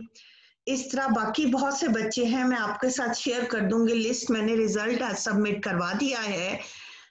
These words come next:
और उसके बाद मैंने revision का काम वहीं छोड़ दिया है और हम हदीस पे आ गए हैं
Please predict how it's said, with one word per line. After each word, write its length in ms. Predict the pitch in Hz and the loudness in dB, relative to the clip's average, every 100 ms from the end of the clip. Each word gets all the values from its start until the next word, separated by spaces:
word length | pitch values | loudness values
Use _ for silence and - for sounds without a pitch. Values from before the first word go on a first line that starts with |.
| - | -6
और 120 | - | 0
उसके 300 | 269 254 - 294 | 0 0 0 0
बाद 360 | 220 208 220 | 0 0 0
मैंने 220 | 240 240 233 | 0 2 2
revision 480 | 220 226 254 359 359 | 2 2 0 0 0
का 100 | 311 | -2
काम 260 | - 214 220 | -2 0 0
वहीं 280 | 208 208 285 | 0 0 0
छोड़ 320 | - 254 196 | 0 0 0
दिया 280 | 190 208 202 196 | -2 -2 -2 -2
है 200 | 202 202 | -2 -2
और 140 | 240 220 | -2 0
हम 180 | 214 208 | 0 0
हदीस 500 | 202 185 226 262 - | 0 0 0 -2 -4
पे 60 | 226 | -4
आ 140 | 180 | -2
गए 220 | 180 196 208 | -4 -2 -2
हैं 320 | 208 208 359 | -2 -2 -6